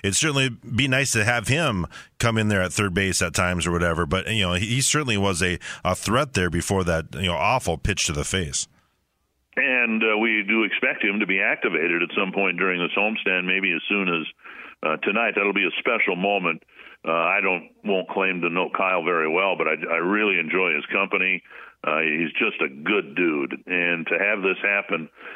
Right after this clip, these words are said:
Speaker 2: and in a matter of weeks step back into a big league batter's box, that's gonna be a special moment for him, but I think,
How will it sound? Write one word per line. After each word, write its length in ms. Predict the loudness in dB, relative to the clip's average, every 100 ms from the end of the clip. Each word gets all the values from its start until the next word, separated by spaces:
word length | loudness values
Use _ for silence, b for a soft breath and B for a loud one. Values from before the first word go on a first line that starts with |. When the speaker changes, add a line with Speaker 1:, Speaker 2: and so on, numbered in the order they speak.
| B
Speaker 2:
and 260 | -4 -2 0
in 140 | 0
a 40 | 0
matter 360 | 0 2 2
of 80 | 2
weeks 260 | 0 0 -2
step 240 | -2 -2 0
back 240 | -2 0
into 240 | 0 0 0
a 40 |
big 200 | -2 0
league 220 | 0 0
batter's 380 | 0 0 0 -2
box, 240 | -2 -2 -2
that's 160 | -4
gonna 180 | -2 -2
be 260 | 0 -2 -4 _ B B B B
a 60 | -6
special 320 | -2 0 0
moment 320 | 0 0 0 0
for 180 | 0
him, 220 | 0 0 0
but 100 | 0
I 120 | 0
think, 200 | -2